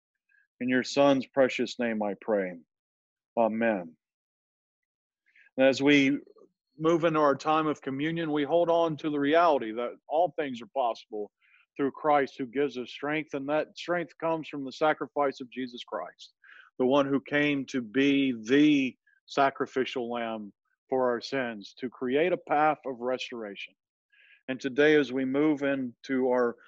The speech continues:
ritual of communion, we remember the reality of Jesus Christ's grace and love,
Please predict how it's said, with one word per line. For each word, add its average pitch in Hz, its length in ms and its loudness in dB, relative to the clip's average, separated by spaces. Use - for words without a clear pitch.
ritual 160 480 2
of 127 140 -2
communion, 127 720 -6
we 135 360 0
remember 143 480 2
the 127 100 0
reality 127 720 2
of 110 100 -10
Jesus 131 400 -8
Christ's 139 420 -4
grace 139 360 -6
and 127 120 -12
love, 113 280 -10